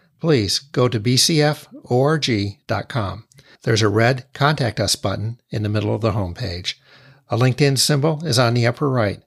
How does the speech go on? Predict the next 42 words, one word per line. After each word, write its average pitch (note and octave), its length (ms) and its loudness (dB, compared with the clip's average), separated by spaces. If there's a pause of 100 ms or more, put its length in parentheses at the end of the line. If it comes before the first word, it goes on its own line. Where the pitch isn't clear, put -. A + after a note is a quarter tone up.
(460)
Click - 240 0
on E3+ 100 2
that C#3 280 2
if B2 140 -4
you A#2 100 2
would A2+ 80 0
like A2 180 0
to A2+ 100 -6
see - 160 2
my G2+ 160 -2
profile. F#2 640 -6 (800)
All D#3+ 140 4
of E3+ 60 0
these E3+ 180 0
podcasts C3+ 680 0
are C#3 80 2
available G#2 580 0
by - 120 -4
clicking A#2+ 360 -2
on A2 140 0
the G2+ 80 -2
website A#2+ 520 2 (200)
podcast B2+ 520 -2
page G#2+ 280 -2
in A2 100 -2
the G#2+ 80 -4
reference G#2+ 380 -2
bar. - 320 -12 (500)
These C3 140 0
podcasts D3 640 0
are C#3 60 0
released B2+ 420 0
the A2+ 80 -6
first D3 480 -2
and D3+ 160 -4
third E3+ 260 -2
Tuesday D3+ 600 -2
each G#2+ 320 -6
month. G#2+ 340 -6 (1040)
In D3 140 2
episode F3+ 480 0
thirteen, A#2+ 720 -2